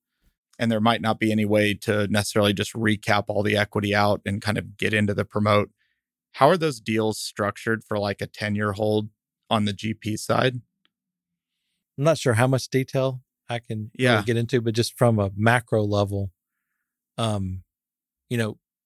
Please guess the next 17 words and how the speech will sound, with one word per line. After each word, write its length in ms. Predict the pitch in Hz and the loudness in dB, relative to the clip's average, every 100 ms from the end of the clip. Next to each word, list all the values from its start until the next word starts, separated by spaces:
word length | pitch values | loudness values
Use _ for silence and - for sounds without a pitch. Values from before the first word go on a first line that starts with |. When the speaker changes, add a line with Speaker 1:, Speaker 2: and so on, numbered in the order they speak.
| _ _ _ _ | _ _ _ _
Speaker 2:
if 200 | 135 - | -6 -2
you're 220 | 131 120 - | -2 -2 -4
aligning 440 | 117 120 139 151 | -2 2 2 2
yourself 420 | 123 110 - 117 104 | 0 -2 -2 -2 -4
with 160 | 95 | -8
capital 460 | - 120 110 - 101 | -6 -4 -4 -6 -8
to 100 | 98 | -4
be 160 | 104 | -4
there 180 | 104 101 | -2 -2
for 160 | - 95 | -4 -10
ten 320 | - 117 104 | -6 -4 -2
years 280 | 101 98 92 | -2 -4 -4
versus, 420 | 98 95 - 101 | -6 -6 -8 -10
say, 220 | - 98 | -8 -10
three 280 | 90 - 101 | -8 -6 -6
to 80 | 98 | -6
four, 440 | - 104 92 92 | -6 -6 -6 -10